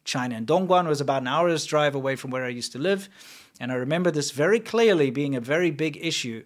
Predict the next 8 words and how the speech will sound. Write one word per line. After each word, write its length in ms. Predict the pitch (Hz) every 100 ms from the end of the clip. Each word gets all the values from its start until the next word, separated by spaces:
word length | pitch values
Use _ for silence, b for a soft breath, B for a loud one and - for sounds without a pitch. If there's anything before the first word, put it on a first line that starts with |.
| b b b b -
uh, 140 | 135
where 140 | 143 147
hundreds 340 | 196 180 175
of 120 | 143
children 340 | - 165 143 135
were 100 | 123
rescued 540 | 151 - 151 139 135
because 560 | 131 - 123 - -